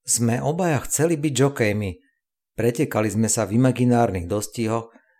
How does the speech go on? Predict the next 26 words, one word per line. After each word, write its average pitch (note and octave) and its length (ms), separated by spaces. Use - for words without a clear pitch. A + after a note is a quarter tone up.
a G2+ 160
prežívali C#3 680
vzrušujúce D#3 720
finiše, C3+ 520
najprv A2 400
na F#2 200
hojdacích A2 580
koníkoch, G2+ 640
potom E3 320
na G2 100
poníkoch A2 720
vo G#2+ 160
výbehu B2+ 460
za A2 160
rodičovským A2+ 720
domom A2 340
v - 60
Surrey. G2 440
Boli B2+ 240
sme C3+ 160
dvojčatá, A#2 800
ale A2 240
nemali A2+ 320
sme G#2+ 320
rovnaké A#2 480
gény. G#2+ 480